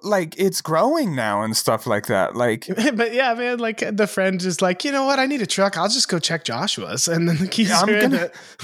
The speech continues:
Speaker 2: <laughs>
Speaker 1: I'm gonna go to Joshua's house. Um, I'm not gonna tell him I'm taking his truck. I'm just gonna take it.
Speaker 2: <laughs>
Speaker 1: And I'll bring it back in the, the late afternoon.
Speaker 2: Okay, here's a big one. You ready?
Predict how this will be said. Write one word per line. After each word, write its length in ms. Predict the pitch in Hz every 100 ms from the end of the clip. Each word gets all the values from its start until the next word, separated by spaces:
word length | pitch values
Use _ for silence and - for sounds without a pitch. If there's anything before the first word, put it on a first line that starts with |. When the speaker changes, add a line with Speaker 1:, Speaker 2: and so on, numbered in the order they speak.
| - 160
Speaker 2:
<laughs> 40 | 135
Speaker 1:
I'm 120 | 180
gonna 120 | 240
go 100 | 254
to 80 | 247
Joshua's 500 | 175 135 135 143 127
house. 380 | 120 131 - - - - -
Um, 320 | 147 135 127 139
I'm 140 | 147
not 380 | 151 170 233 -
gonna 180 | 240 214
tell 300 | - 214 226
him 200 | 165 175
I'm 120 | 160
taking 320 | 139 196 190
his 180 | 190 156
truck. 340 | - 185 156 170
I'm 100 | 156
just 220 | 175 196
gonna 240 | 180 175
take 320 | 165 165 170
it. 140 | - 160
Speaker 2:
<laughs> 760 | 160 165 170 175 196 180 226
Speaker 1:
And 140 | 247 147
I'll 120 | 143
bring 200 | 160 175
it 60 | 175
back 300 | 185 190 190
in 240 | 180 175
the, 300 | 175 180 175
the 100 | 165
late 180 | 185 190
afternoon. 380 | 190 185 208 175
Speaker 2:
Okay, 160 | 160 156
here's 180 | 143 165
a 60 | 143
big 240 | 139 123
one. 300 | 113 104 107 _
You 100 | 123
ready? 240 | 123 143